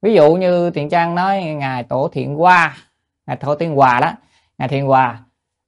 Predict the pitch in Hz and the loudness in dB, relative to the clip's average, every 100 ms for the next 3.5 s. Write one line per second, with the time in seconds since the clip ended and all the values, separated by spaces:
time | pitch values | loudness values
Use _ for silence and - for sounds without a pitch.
0 | _ 170 180 165 135 131 127 135 - _ | _ -2 0 -2 -2 -4 -4 -2 -2 _
1 | 180 196 214 226 220 - _ - 135 127 | -2 0 2 0 -4 -12 _ -8 -4 -2
2 | 131 143 214 135 151 208 - _ - 170 | -4 -4 0 0 2 -2 -4 _ -10 -4
3 | 131 127 127 - 165 | -4 -2 -4 -2 -4